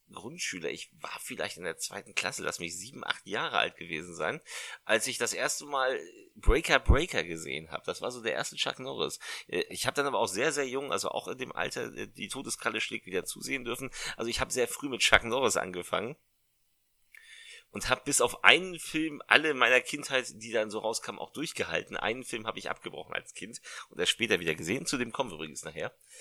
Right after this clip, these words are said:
Ähm, das gehörte für mich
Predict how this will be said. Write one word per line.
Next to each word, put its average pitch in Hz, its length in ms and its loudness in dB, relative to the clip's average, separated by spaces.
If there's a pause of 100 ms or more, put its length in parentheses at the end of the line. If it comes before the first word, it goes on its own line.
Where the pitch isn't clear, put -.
(460)
Ähm, 92 480 2 (1400)
das - 320 -2
gehörte 98 440 2
für 107 120 -2
mich 107 180 -2